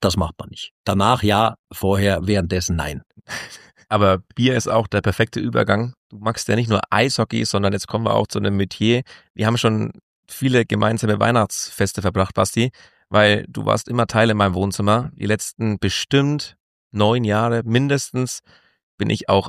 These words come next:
Speaker 2: aktiver Dart-W M-Gucker.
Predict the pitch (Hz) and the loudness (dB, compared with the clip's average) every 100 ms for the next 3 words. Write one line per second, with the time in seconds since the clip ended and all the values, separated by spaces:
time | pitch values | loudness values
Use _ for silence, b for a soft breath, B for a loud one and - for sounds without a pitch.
0 | - 110 - - 104 101 92 90 - 107 | -4 -6 -4 -2 0 2 2 2 0 0
1 | 107 92 87 85 85 _ _ _ _ - | 0 -2 0 -2 -6 _ _ _ _ -6
2 | - 101 | -2 0